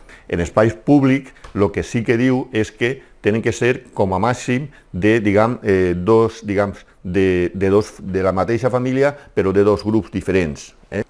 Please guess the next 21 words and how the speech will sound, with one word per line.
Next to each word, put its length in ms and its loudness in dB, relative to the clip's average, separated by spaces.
A 80 2
nivell 280 6
de 120 4
casa 640 2
és, 400 4
efectivament, 720 0
a 80 -6
nivell 240 0
de 120 0
casa 420 2
són 360 -4
els 160 -6
convivients, 760 0
que 80 -6
són 240 -2
els 140 -8
que 160 -4
siguen, 340 0
convivients 460 0
poden 260 0
ser 140 0